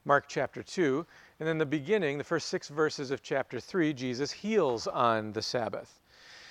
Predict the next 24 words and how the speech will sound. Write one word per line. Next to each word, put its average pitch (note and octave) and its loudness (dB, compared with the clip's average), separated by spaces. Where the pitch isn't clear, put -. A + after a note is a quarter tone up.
We'll D#3 2
spend, D3+ 4
um, A2+ 0
the A2+ 0
better E3+ 10
part D3 8
of B2+ 6
our A#2+ 8
time B2 2
on A2+ 2
that A2 -2
first - 0
story A#2+ 2
this G2+ -4
morning. G2+ -4
But D#3+ 8
in F#3 4
both A#3+ 10
of A3+ 8
these C#3 2
first - 0
two D3 -4
stories F3+ 0
here, G#2 0